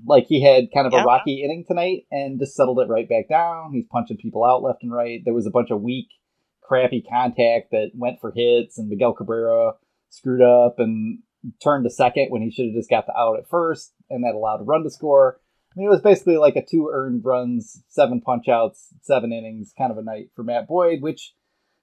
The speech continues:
Speaker 1: feels a little bit routine right now.
Speaker 2: I mean, I'm not mad at any of it.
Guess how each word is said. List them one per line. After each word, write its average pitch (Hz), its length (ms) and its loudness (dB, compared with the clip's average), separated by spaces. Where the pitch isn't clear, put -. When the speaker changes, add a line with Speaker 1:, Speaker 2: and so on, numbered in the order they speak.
Speaker 1:
feels 220 180 2
a 233 40 -6
little 226 160 -4
bit 226 140 4
routine 240 440 -8
right 139 180 0
now. 117 300 -2
Speaker 2:
I 180 60 -6
mean, 180 180 -8
I'm 170 200 -2
not 190 160 2
mad 165 200 0
at 151 120 4
any 151 260 -2
of 139 60 -4
it. 139 140 -2